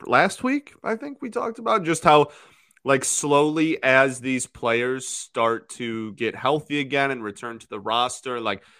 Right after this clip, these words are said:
if we can just get, like, Fabry isn't, like, too, too far away, and, like, hopefully Bert is, like, not too long after Fabry, and now we're about to get Vrana hopefully soon. Like, i-, if we, we talked about it, like, just, just keep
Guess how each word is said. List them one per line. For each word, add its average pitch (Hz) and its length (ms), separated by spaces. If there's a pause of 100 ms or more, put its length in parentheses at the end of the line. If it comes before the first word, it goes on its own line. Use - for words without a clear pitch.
(220)
if 127 120
we 170 140
can 196 160
just 170 260 (360)
get, 143 340
like, 131 180
Fabry 175 640
isn't, 170 380
like, 170 240
too, 208 360
too 214 280
far 185 380
away, 175 400
and, 190 100
like, 143 160
hopefully 156 480
Bert 139 540
is, 143 260
like, 143 180
not 143 300
too 156 220
long 156 300
after 151 340
Fabry, 147 640
and 135 100
now 135 160
we're 143 140
about 135 280
to 143 60
get 135 240
Vrana 131 440
hopefully 139 440
soon. 139 380
Like, 120 200 (560)
i-, 147 60
if 143 260
we, 208 460 (300)
we 180 120
talked 202 360
about 131 320
it, 117 80
like, 127 180
just, 151 300
just 143 200 (320)
keep 185 380